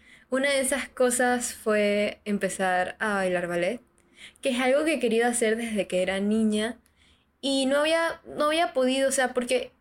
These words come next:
todo el mundo me decía como que "ya tú estás muy vieja para eso, ¿para qué lo vas a intentar? Tú estás muy vieja". Hasta que este año dije, este año pasado dije, "sí, es verdad, estoy muy vieja y jamás voy a ser una bailarina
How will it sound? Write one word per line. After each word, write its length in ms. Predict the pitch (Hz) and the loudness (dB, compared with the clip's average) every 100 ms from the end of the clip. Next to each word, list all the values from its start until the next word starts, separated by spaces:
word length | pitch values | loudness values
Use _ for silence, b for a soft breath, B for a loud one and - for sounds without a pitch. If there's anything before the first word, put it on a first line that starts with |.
| _ _ - | _ _ -2
todo 140 | 277 | 2
el 60 | 285 | 2
mundo 240 | 277 294 | 0 0
me 80 | 302 | 0
decía 220 | 214 233 | 0 0
como 160 | 240 226 | 0 0
que 100 | 208 | -2
"ya 160 | 202 208 | -4 -4
tú 80 | |
estás 220 | 202 - 208 | -12 -10 -4
muy 160 | 226 | -2
vieja 280 | 214 214 247 | 0 -2 -2
para 200 | 208 175 | 0 0
eso, 240 | 180 180 | 0 -6
¿para 200 | - 180 | -4 -4
qué 120 | 180 170 | -2 0
lo 100 | 180 | 0
vas 120 | 214 | 0
a 40 | |
intentar? 600 | 240 240 185 175 170 - B B B | -2 0 -2 -2 -4 -4 B B B
Tú 60 | |
estás 200 | - 220 | -6 -4
muy 100 | 220 | 0
vieja". 320 | 214 196 202 - B B B - | 0 0 -4 -8 B B B -8
Hasta 280 | - - 254 | -6 -2 -2
que 200 | 240 - | 0 -2
este 220 | 214 254 | -2 0
año 200 | 247 262 | 0 0
dije, 420 | 254 240 240 240 - | -2 -2 -2 -4 -6
este 160 | - | -4
año 160 | 220 247 | -2 0
pasado 280 | 214 220 208 | -2 0 0
dije, 220 | 214 208 | 0 0
"sí, 380 | - 185 - - _ _ | 0 -2 -4 -12 _ _
es 120 | - 220 | -4 2
verdad, 380 | 240 220 196 - - | 2 2 -2 -6 -12
estoy 200 | - 254 | -2 0
muy 140 | 269 | 2
vieja 360 | 277 294 311 - | 2 0 -2 -4
y 100 | 233 | -6
jamás 440 | 226 220 240 294 | -2 0 2 0
voy 140 | 294 311 | 2 2
a 80 | 302 | 2
ser 140 | 269 | 2
una 120 | 269 | 2
bailarina 640 | 240 208 196 202 220 233 | 2 2 2 2 0 -2